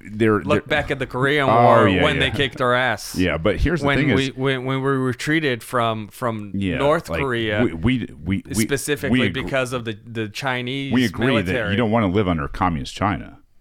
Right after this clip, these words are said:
Speaker 2: No.
Speaker 1: Okay, so
Speaker 2: Do I, do,
Speaker 1: so
Speaker 2: is that what you're asking
Speaker 1: so
Speaker 2: me? Do
Speaker 1: the,
Speaker 2: we
Speaker 1: yeah.
Speaker 2: agree that you don't?
Speaker 1: That's,
Speaker 2: No, 'cause
Speaker 1: that's
Speaker 2: you don't
Speaker 1: not
Speaker 2: have
Speaker 1: excelling.
Speaker 2: any, you don't, you don't have the rights to express
Speaker 1: So,
Speaker 2: your views.
Speaker 1: to
Speaker 2: Absolutely
Speaker 1: get, to
Speaker 2: not.
Speaker 1: get back to my point is,
Speaker 2: Mm-hmm.
Speaker 1: when you have centralization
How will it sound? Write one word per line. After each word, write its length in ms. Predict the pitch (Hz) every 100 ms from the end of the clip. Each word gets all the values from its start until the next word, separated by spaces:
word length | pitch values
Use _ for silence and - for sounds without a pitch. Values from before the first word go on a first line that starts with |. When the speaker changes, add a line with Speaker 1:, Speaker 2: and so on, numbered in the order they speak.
| _ - -
Speaker 2:
No. 400 | 101 185 139 - _ _ 78
Speaker 1:
Okay, 220 | - 82
so 140 | -
Speaker 2:
Do 60 | 131
I, 200 | 147 147
do, 300 | 113 107 131
Speaker 1:
so 160 | 113 147
Speaker 2:
is 60 |
that 120 | 147
what 80 | 147
you're 120 | 143 135
asking 240 | 147 175
Speaker 1:
so 60 | 123
Speaker 2:
me? 60 |
Do 60 | 139
Speaker 1:
the, 40 |
Speaker 2:
we 140 | 147 147
Speaker 1:
yeah. 60 | 151
Speaker 2:
agree 160 | 156
that 140 | 165 160
you 100 | 165
don't? 140 | 160 -
Speaker 1:
That's, 240 | 117 240 170
Speaker 2:
No, 60 |
'cause 140 | - -
Speaker 1:
that's 80 | -
Speaker 2:
you 40 |
don't 120 | -
Speaker 1:
not 80 | -
Speaker 2:
have 120 | 185 165
Speaker 1:
excelling. 140 | 175
Speaker 2:
any, 140 | 190 135
you 180 | 143
don't, 260 | 147 156 139
you 140 | 147
don't 140 | 165 165
have 200 | 170 143
the 100 | 139
rights 300 | 147 151 -
to 80 | 139
express 560 | - - 147 143 139
Speaker 1:
So, 140 | 143 110
Speaker 2:
your 80 |
views. 500 | 95 131 147 180 185
Speaker 1:
to 60 | - _ _ _ -
Speaker 2:
Absolutely 540 | 147 165 - - 127 143
Speaker 1:
get, 80 | 123
to 60 |
Speaker 2:
not. 80 | 117
Speaker 1:
get 140 | 131 120
back 160 | 120
to 80 | 107
my 120 | 90
point 360 | 80 107 90 76
is, 320 | 69 65 113
Speaker 2:
Mm-hmm. 340 | 113 135 147
Speaker 1:
when 340 | 87 92 87 85
you 120 | 95
have 520 | 98 104 104 87 80 71
centralization 1080 | - 117 113 98 73 78 87 - 60 58